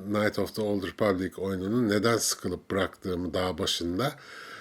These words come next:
e, ve sonrasında hiç oynamadığımı hatırladım. Turn-based bana göre değil,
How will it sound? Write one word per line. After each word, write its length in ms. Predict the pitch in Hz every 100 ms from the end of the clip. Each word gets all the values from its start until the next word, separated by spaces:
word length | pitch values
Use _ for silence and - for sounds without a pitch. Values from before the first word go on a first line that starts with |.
| - 98
e, 340 | 95 95 92
ve 80 | 98
sonrasında 560 | - 113 98 - 104
hiç 180 | 104 -
oynamadığımı 580 | 101 98 95 82 90 90
hatırladım. 640 | 95 - 92 95 113 151 139
Turn-based 680 | - 123 110 95 127 139 -
bana 200 | 98 95
göre 280 | 85 107 117
değil, 180 | 85